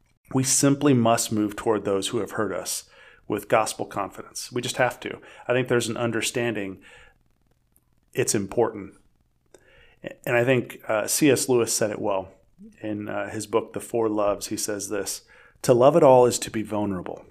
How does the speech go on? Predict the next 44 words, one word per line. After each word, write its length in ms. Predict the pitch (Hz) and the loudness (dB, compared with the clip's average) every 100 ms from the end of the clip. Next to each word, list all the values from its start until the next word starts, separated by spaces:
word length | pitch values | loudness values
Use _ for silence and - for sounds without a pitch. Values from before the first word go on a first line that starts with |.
| _ _ - - | _ _ -18 -4
Love 220 | 120 135 135 | 6 6 8
anything 520 | 135 135 135 127 131 | 4 2 0 0 2
and 80 | 117 | 2
your 140 | 104 | 0
heart 280 | - 120 127 | 2 0 2
will 120 | 113 | -2
be 140 | 113 | -2
wrung 440 | 98 104 113 120 127 | -2 -2 0 0 -2
and 140 | 101 | -4
possibly 460 | 107 104 - - 123 | -2 -2 -2 -4 -6
broken. 560 | 98 87 - 87 90 _ _ - - _ _ | -6 -8 -8 -12 -14 _ _ -20 -20 _ _
If 160 | 113 - | 0 4
you 80 | 135 | 8
want 160 | 147 | 8
to 40 | 139 | 8
make 200 | 135 135 | 4 2
sure 280 | - 131 | 2 4
of 140 | 117 - | 4 0
keeping 320 | - 135 123 | -2 0 0
it 120 | 127 | 0
intact, 540 | - 131 131 117 120 127 | 0 -2 0 0 0 0
you 80 | 135 | 2
must 200 | 147 147 | 2 2
give 140 | 139 | 0
it 80 | 135 | 0
to 80 | 117 | -2
no 160 | 113 127 | 0 0
one, 300 | 101 87 - _ | -2 -6 -16 _
not 220 | 117 127 | 2 4
even 240 | 175 175 147 | 4 2 2
an 160 | 107 | 2
animal. 500 | 98 101 107 82 - - - - - | -4 -6 -6 -8 -12 -20 -20 -20 0
Wrap 240 | 127 143 | 2 4
it 120 | - | 0
carefully 420 | - 135 131 147 139 | 2 2 2 2 0
round 340 | 120 123 127 | 0 0 0
with 100 | 123 | -2
hobbies 520 | - 110 117 120 120 | -2 0 0 -2 -4
and 120 | 117 113 | -4 -2
little 260 | 120 123 | -2 -2
luxuries. 520 | 107 101 - 110 110 - | -2 -4 -6 -6 -8 -6
Avoid 460 | 127 110 135 143 143 | -6 2 6 6 4
all 380 | - 131 139 | 2 4 4
entanglements. 840 | 147 135 120 117 101 95 90 - | 4 0 -2 -4 -4 -8 -8 -10